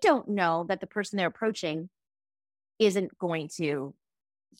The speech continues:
post their message online. They're not going to approach their partner. They don't know that. And there's this, I'm always amazed at,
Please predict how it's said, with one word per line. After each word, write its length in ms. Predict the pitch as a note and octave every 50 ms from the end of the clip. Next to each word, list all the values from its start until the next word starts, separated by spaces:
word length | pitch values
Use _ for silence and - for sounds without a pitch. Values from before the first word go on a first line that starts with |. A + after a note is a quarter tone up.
| _ _ _ _ _ _ _ _ _ _ _ -
post 300 | - G3 G#3+ A3+ - -
their 120 | A#3 G#3
message 380 | G3 G3 G3+ G3 - G3+ F3+ - - -
online. 440 | F#3+ G3 G3 F#3+ F#3 F#3 G#3+ B3+ C4
They're 120 | A#3+ G#3+
not 220 | G3 F#3+ F3+ F3+ -
going 180 | G3 F#3 F3+ F3+
to 180 | F3+ F3 E3 - _ _ _ _ -
approach 440 | G3+ - - - G3+ G#3 G#3 - -
their 120 | G3+ F#3
partner. 320 | - - G3+ - A3+ B3
They 200 | A3 G3+ C4+ E4
don't 340 | G#4 A#4 A4+ G#4 D#4+ C#4 C4+
know 240 | C4+ D4 F4 F#4+ E4
that. 220 | B3 F3+ A2 - -
And 140 | A3 A3+ A#3
there's 200 | A#3+ A#3+ G#3+ -
this, 180 | B3 A#3 - -
I'm 180 | A#3+ B3+ C4 D4
always 200 | F#4 A#4 B4+ A#4+
amazed 360 | A4 D#4 C#4 C#4+ D4+ D4 - B3
at, 100 | A3+